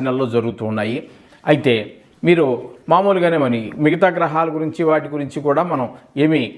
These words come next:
కంగారు పడాల్సినటువంటి ప్రయత్నం ఏం, కంగారు పడాల్సినటువంటి ప్ర-, మ్, మ్, మ్, కంగారు పడవలసినటువంటి అవసరం అయితే ఏమీ లేదు. ప్రతిసారి మనం చెప్పుకుంటున్నట్టుగానే నవగ్రహాల యొక్క స్తోత్రం చదువుకోండి. ఇక చాలా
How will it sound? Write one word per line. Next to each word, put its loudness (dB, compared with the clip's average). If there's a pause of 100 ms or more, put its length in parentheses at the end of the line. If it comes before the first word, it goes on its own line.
(140)
కంగారు 2
పడాల్సినటువంటి -2
ప్రయత్నం 2 (100)
ఏం, 0 (560)
కంగారు 4
పడాల్సినటువంటి 0
ప్ర-, 2 (800)
మ్, 0 (560)
మ్, 4 (220)
మ్, 0 (160)
కంగారు 4
పడవలసినటువంటి 2 (500)
అవసరం 2
అయితే -2 (180)
ఏమీ -2
లేదు. 0 (340)
ప్రతిసారి 4 (100)
మనం -6
చెప్పుకుంటున్నట్టుగానే -2 (640)
నవగ్రహాల 4
యొక్క -6
స్తోత్రం 0
చదువుకోండి. 0 (360)
ఇక 4 (140)
చాలా 2